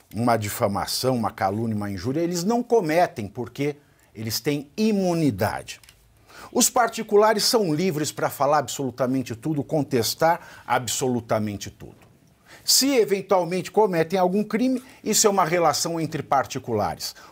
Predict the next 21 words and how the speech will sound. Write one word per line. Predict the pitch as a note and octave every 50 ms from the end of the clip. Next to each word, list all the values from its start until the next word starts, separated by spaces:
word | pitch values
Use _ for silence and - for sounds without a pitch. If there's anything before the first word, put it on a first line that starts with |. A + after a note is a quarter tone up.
| -
Um | - C#3 D3+ F3
outro | G3 F#3+ F#3+ - C#3+
particular | - D3+ C#3 A#2+ - - C3 - - D3+ D3+ C3 A#2+ G#2+ F#2 - - _
afetado | - C3 - - F3 D#3+ - - G3+ G3+ G#3 G3+ F3 F#3 - - - - - -
vai | G2+ C#3+ D#3 D#3+ D#3 D3
acioná-lo | C3 - - - D3+ C3 A#2+ A#2 G#2+ G2+ A2 A2+
na | A#2+ C3+ C#3+
justiça | C3 F3+ F#3 - - - G#3 G#3+ G3+ - - G3+ - - - _ _
e | A3 G3
vice-versa. | B2 A2+ G#2 - - F#2+ D2+ C2 - A1 - - - - - - _ _ _ _ _ _ _
É | - D#3 D3+ D3 D3+
entre | D3+ C#3 - - A#2
particulares. | G#2+ - A#2 F#2 - - A2 - - G2+ E2+ C2+ A1 - - - - - _ _ _ _ - - - _
E | A3+ B3 C4+ A#3+ B3 - _ _ _ _ _ _ _ _ _ _ _ _ _ - - - _ _ _
a | - G3 A3
liberdade | B3 C#4+ B3+ A3 A#3+ G#3+ F#3 D#3+ F#3 G#3+ G3+ F#3 F3
de | E3 E3
expressão | E3 - - F3 D#3+ C#3 - - F#3 F3 D#3+
de | C3+ D#3
agentes | D3 C3+ A2+ D#3 E3 D#3 - D#3+ - -
públicos. | - - A#2+ G2 C#2+ C#2+ C2+ - _ - - - -